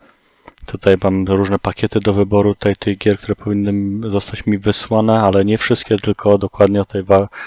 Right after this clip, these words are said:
wartości albo trochę wyż-, wyższej, czyli muszę teraz wybrać, który pakiet bym chciał. Imprezowy jakoś mnie nie kręci.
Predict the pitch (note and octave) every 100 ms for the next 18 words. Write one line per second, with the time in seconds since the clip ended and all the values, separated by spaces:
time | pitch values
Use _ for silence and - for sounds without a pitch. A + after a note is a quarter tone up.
0 | - - G#2 G2 G2+ - A2 - A2+ G#2
1 | G2+ G2+ - G2 F#2+ G#2 - - A2+ G#2+
2 | - - G#2+ G#2 - G2 F#2+ - - F#2+
3 | G2 F#2+ F#2+ F#2 - G2 F#2+ G2+ - F#2+
4 | F#2 - - G#2 G2+ _ - - - -
5 | _ - G2+ - G2 G2 F#2+ G2 F2+ F#2
6 | - F#2 F#2 F#2 G2+ G#2 - G#2 G2+ -
7 | - G#2 G#2